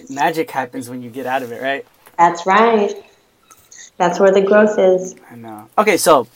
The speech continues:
Speaker 1: last question. What's next?
Speaker 2: What's next? Our grand opening is next. So, um, the grand opening is next Friday. We are gonna have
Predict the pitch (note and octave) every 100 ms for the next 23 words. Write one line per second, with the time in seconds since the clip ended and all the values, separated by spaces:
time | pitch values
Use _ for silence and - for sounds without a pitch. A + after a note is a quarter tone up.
0 | - D#3+ - D#3 - B2+ D3 D#3 - C#3+
1 | - - - _ - _ _ _ _ _
2 | _ - - - - - F#3 F#3 G3+ G3
3 | - F#3+ F3+ F3 E3+ F3 F3 F3 - F3
4 | F#3 C4+ C4 C4 B3 B3+ B3 F#3 A3+ A#3
5 | A3 A3+ - - - - - A3+ G#3+ G3+
6 | F#3+ F#3 F#3 F#3 F#3+ F#3 - _ _ _
7 | _ _ - - G3 E3+ F#3 A3 A3+ A3+
8 | A3 G#3+ G#3+ F3+ F3 E3+ E3+ E3 D#3+ -
9 | - - E3+ E3+ F3 F3+ A3 B3 - -
10 | _ _ _ F3+ F3 F3+ F3+ F3 F3 E3+
11 | E3 F3+ F3+